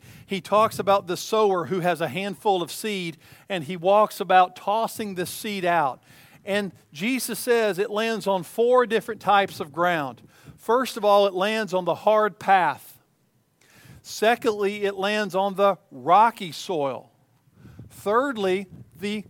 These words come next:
thorny soil. And then fourth and finally, it lands on the good soil. Well, let's talk about each one of those. When the seed hit the hard path,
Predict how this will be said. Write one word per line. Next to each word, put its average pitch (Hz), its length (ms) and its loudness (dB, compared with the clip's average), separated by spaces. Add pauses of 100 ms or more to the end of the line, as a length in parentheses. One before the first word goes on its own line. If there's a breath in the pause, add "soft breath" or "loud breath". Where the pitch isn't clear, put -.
thorny 214 880 -2 (100)
soil. 151 640 -4 (480 loud breath)
And 185 160 -4
then 180 140 -4
fourth 220 380 2
and 190 120 -6
finally, 202 640 -2
it 180 120 -4
lands 170 540 -4 (220)
on 165 200 -2
the 151 60 -8
good 156 280 -4
soil. 120 480 -10 (380)
Well, 151 120 -2
let's 208 140 0
talk 214 340 0
about 180 300 4
each 180 220 -10
one 185 180 -6
of 147 80 -10
those. 131 420 -12 (1300 loud breath)
When 226 180 -2
the 185 120 0
seed 220 720 -4 (200 loud breath)
hit 269 320 -2
the 185 140 0
hard 208 340 0
path, 175 460 0